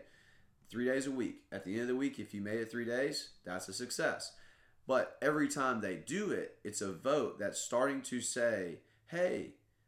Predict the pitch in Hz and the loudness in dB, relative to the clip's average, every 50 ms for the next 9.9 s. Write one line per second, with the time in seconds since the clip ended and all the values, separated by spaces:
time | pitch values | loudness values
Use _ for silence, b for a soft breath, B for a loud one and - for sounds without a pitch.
0 | - - 92 92 87 - - - - 117 139 151 170 202 220 208 175 127 113 95 | -10 -6 -4 -4 -4 -6 -8 -10 -6 -2 0 0 0 0 0 -2 -2 -2 -4 -4
1 | 85 80 73 65 64 - - - - - - - _ _ _ _ - 120 131 143 | -4 -6 -8 -8 -10 -10 -10 -8 -10 -10 -10 -14 _ _ _ _ -4 -2 0 0
2 | 156 175 190 190 165 139 113 98 95 - 82 76 80 - 95 - 60 55 - - | 2 2 0 0 0 -2 -4 -4 -6 -8 -10 -14 -12 -10 -10 -8 -8 -10 -12 -14
3 | - - - - - - - b b b b b - - - 107 117 120 117 - | -18 -18 -14 -12 -12 -12 -12 b b b b b -6 -4 -2 0 0 0 0 0
4 | - 120 131 127 117 151 190 214 151 127 117 101 98 95 90 82 - - - 90 | 0 -2 -2 0 0 -2 -2 -2 -2 -2 -2 0 0 -2 -2 -4 -6 -8 -6 -6
5 | 95 95 - 87 80 73 87 85 - 60 - - - 117 139 143 135 101 107 - | -6 -6 -6 -8 -8 -6 -6 -8 -8 -8 -8 -4 -2 0 2 2 2 2 2 4
6 | - 151 147 127 110 - - 117 120 120 113 98 - - 107 95 - - 117 107 | 6 6 6 6 4 0 0 2 2 2 2 0 -4 -4 -4 -4 -2 0 0 0
7 | 82 - 110 110 - - - - - - 113 143 143 123 107 92 90 90 - 104 | 0 -2 -4 -6 -6 -8 -14 -16 -6 2 6 8 8 8 6 4 0 -4 0 2
8 | 120 110 - - - - 113 104 117 117 92 98 98 82 76 101 90 85 101 127 | 2 2 2 0 -6 -8 -6 -4 -4 -4 -2 -4 -4 -4 -2 -4 -4 -2 -2 -2
9 | 156 160 160 - - - - - 117 90 60 50 50 - - - - | -2 -2 -6 -10 -10 -8 -6 -6 -6 -6 -8 -10 -12 -14 -14 -16 -16